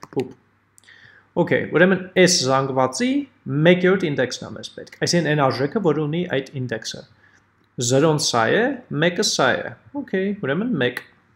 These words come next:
Պուպ։ Հետո, ա, A չորս, ա,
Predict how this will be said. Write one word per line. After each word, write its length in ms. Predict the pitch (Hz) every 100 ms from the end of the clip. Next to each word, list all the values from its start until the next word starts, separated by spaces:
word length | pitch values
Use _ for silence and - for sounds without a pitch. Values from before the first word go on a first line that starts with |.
| - - - _ _ _ _ _ _ _ _ _ - -
Պուպ։ 300 | - 185 185 - _ _ _ _ _ _ _ _ -
Հետո, 200 | 185 - - - - - - - - -
ա, 160 | - 143 135 131 131
A 140 | 202 220
չորս, 460 | 220 - 120 120 - - - _ -
ա, 160 | 139